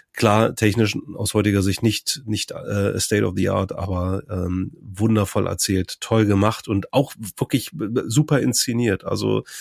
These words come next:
ähm, wie, wie er da durch die, durch die Straßen rennt nachher, ähm, und, und, äh, allen auch fröhliche Weihnachten wünscht und solche Geschichten,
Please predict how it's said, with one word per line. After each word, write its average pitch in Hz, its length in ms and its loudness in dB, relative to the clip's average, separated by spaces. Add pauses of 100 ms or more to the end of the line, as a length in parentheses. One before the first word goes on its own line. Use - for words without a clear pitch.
(520)
ähm, 104 440 2
wie, 107 180 2
wie 110 120 6
er 110 80 4
da 107 120 2
durch 104 140 2
die, 110 160 -2
durch 117 180 2
die 107 120 -4
Straßen 101 520 -2
rennt 107 360 0
nachher, 107 1080 4
ähm, 107 220 0
und, 104 320 -2
und, 104 440 -6
äh, 110 280 -2
allen 107 360 2
auch 110 200 -2 (220)
fröhliche 113 420 0
Weihnachten 104 560 -2
wünscht 104 340 -2
und 104 80 -6
solche 104 260 -6
Geschichten, 107 520 -4